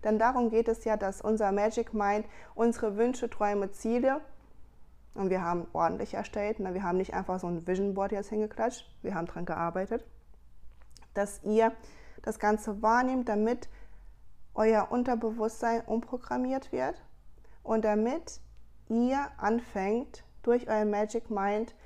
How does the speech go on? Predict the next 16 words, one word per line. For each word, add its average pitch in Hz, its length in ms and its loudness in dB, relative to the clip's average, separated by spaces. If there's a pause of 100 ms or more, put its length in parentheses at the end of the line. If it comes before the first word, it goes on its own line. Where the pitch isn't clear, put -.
(340)
im 202 260 0
Alltag 220 680 2
alles 285 340 4
dafür 254 360 -2
zu 247 200 -4
tun, 214 340 2
Wege 247 300 0
zu 247 180 -2
suchen, 220 400 0
damit 196 340 0
diese 196 300 -4
Wünsche 185 400 -4
auch 180 200 -2
in 196 100 -4
Erfüllung 190 440 -4
gehen. 165 300 -8